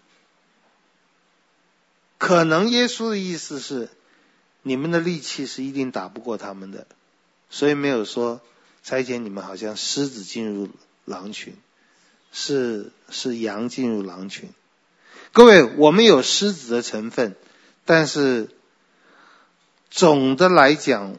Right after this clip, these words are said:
我看应当我们基督徒是比较没有什么，不是比较，应该完全没有那种强，强大的力量来抗拒。我觉得这种强大的力量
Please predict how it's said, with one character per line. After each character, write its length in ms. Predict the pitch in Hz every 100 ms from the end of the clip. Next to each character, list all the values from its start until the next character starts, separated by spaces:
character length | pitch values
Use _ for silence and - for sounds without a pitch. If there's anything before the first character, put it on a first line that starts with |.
| -
我 240 | 127 123
看 600 | 120 - 190 156 113 101 - _ _ _ _
应 320 | 170 170 170 165
当 260 | 156 160
我 120 | 127
们 140 | 104 113
基 200 | - 139
督 180 | 135 127
徒 180 | 107
是 380 | 104 - 113 98 - _ -
比 140 | 143
较 200 | 143 113
没 400 | 107 104 110 135
有 140 | 139 107
什 200 | - 95
么， 260 | 98 104 _ _ _ _ _ _ _ _ _ _ _ _ _
不 100 | 175
是 120 | 170
比 160 | 127 127
较， 240 | 135 95
应 180 | 101 147
该 140 | 165 151
完 380 | 147 131 160
全 160 | 180 156
没 120 | 151
有 140 | 135 113
那 120 | 120
种 180 | 98 87 _ _ _ _ _
强， 800 | - - 123 120 135 156 160 170 185
强 380 | - 123 120 143
大 160 | 165 131
的 100 | 127
力 220 | 143 127
量 160 | 117
来 160 | 110 110
抗 320 | - 131 110
拒。 240 | - 110 - _ _ - -
我 120 | 143
觉 100 | 139
得 60 | 165
这 100 | 190
种 160 | 160
强 240 | 135 123 143
大 140 | 147
的 60 | 139
力 120 | 139
量 260 | 135 120